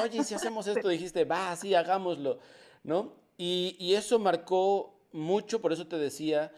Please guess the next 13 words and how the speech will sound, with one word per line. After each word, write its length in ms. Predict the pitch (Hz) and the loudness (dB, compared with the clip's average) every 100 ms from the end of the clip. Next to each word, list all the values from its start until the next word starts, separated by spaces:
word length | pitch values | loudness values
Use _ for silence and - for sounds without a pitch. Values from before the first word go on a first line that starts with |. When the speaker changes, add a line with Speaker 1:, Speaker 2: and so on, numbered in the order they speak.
| - - _ | -20 -20 _
Speaker 1:
esta 280 | 143 - 131 | -8 -4 2
parte 400 | 143 143 151 151 | 4 4 0 0
de, 220 | 143 131 131 | 2 0 -2
del 360 | 131 123 120 117 | -2 0 0 0
apoyo 400 | 117 139 147 156 | 0 0 0 0
que 100 | 147 | -4
tú 160 | 143 143 | -4 -2
le 80 | |
has 120 | 143 131 | -2 2
dado 560 | 131 127 127 131 123 | 2 2 2 0 -2
a 460 | 117 113 107 104 104 | -4 -6 -6 -8 -8
muchas 440 | 110 139 139 151 | -6 -6 -6 -10
personas 640 | - 120 139 135 135 139 | -8 -8 -4 -2 -2 -6